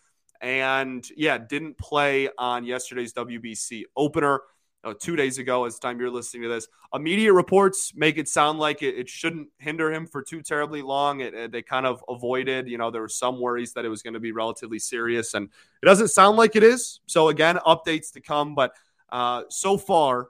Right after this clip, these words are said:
we're, we're cautiously optimistic about both. First round of roster cuts as well. Uh, there were six players, I believe, that were sent to, uh, from Major League camp to minor league camp. That is Elvis Alvarado,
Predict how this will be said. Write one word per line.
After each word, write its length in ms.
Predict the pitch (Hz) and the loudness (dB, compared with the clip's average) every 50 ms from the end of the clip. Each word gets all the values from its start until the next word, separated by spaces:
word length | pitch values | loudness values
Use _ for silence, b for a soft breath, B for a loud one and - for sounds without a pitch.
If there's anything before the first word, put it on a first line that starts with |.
| _ _ _ _ _ _ | _ _ _ _ _ _
we're, 300 | - 131 135 135 135 127 | -10 -6 -4 -2 -4 -4
we're 240 | 110 127 131 127 127 | -4 -6 -6 -6 -6
cautiously 640 | 127 - - 170 165 170 170 - 160 - - 160 151 | -8 -10 -8 -2 -2 -2 -2 -4 -10 -8 -4 0 2
optimistic 600 | 147 143 139 - 139 131 135 131 - - 135 120 | 2 2 2 -2 -10 -8 -8 -8 -8 -10 -10 -12
about 300 | 123 123 113 107 101 98 | -6 -4 -4 -4 -4 -4
both. 300 | - 110 113 120 123 - _ b b b b b b b b b b _ | -4 -4 -2 -2 -4 -8 _ b b b b b b b b b b _
First 320 | - - 240 254 240 - | -2 0 2 2 2 4
round 180 | 226 208 214 208 | 4 4 4 2
of 120 | 170 151 | 0 0
roster 440 | 165 175 175 185 196 - - 190 185 | 2 2 4 4 2 0 -4 -6 -8
cuts 460 | 190 - 190 185 202 208 - - - - - | -4 -2 0 0 0 -2 -4 -12 -12 -4 -2
as 340 | 151 151 147 147 143 120 | 0 2 2 0 -2 -4
well. 540 | 120 123 123 131 143 143 151 165 185 196 196 b b b b b b - | -8 -8 -2 0 2 4 4 4 2 -2 -10 b b b b b b -4
Uh, 280 | - 123 123 127 127 127 | -2 0 2 2 0 -2
there 240 | 123 131 131 127 | -2 -4 -2 -2
were 260 | 127 123 131 123 120 117 | -2 -2 -2 -4 -4 -4
six 540 | - - - - - 147 156 151 - - | -6 -6 -6 -6 -4 -6 -6 -6 -8 -16
players, 580 | - - - 160 170 233 262 269 254 - - - - 151 | -14 -6 -4 -2 -2 -2 -4 -8 -14 -20 -20 -12 -4 -4
I 80 | 160 | -4
believe, 400 | 170 170 165 170 196 233 226 _ | -4 -2 -4 -4 -4 -6 -8 _
that 160 | - 151 147 | -4 -4 -4
were 80 | 151 147 | -4 -4
sent 400 | 139 - - 156 160 160 156 - - | -6 -4 -2 -2 -2 -2 -4 -10 -14
to, 320 | - 156 151 151 147 147 143 | -10 -8 -6 -4 -2 -2 -2
uh, 80 | 135 127 | -2 -2
from 200 | - 143 131 127 | -4 -8 -6 -4
Major 280 | 135 139 143 139 147 | -6 -6 -6 -6 -8
League 160 | 143 143 127 | -8 -8 -8
camp 240 | - - 135 131 123 | -6 -6 -8 -8 -8
to 80 | - 127 | -10 -8
minor 240 | 120 123 131 135 135 | -4 -4 -4 -2 -4
league 180 | 131 127 127 | -6 -8 -8
camp. 280 | - 131 127 127 123 _ _ _ _ _ - | -6 -6 -6 -6 -6 _ _ _ _ _ -4
That 180 | 143 151 160 156 | 0 2 4 4
is 180 | 156 127 - - | 2 0 0 0
Elvis 380 | - 156 170 180 190 185 - - | 2 2 2 2 0 -4 -2 0
Alvarado, 800 | 165 151 147 139 135 123 123 131 143 151 151 156 151 151 147 | 2 2 2 2 0 0 4 4 6 6 6 4 4 2 2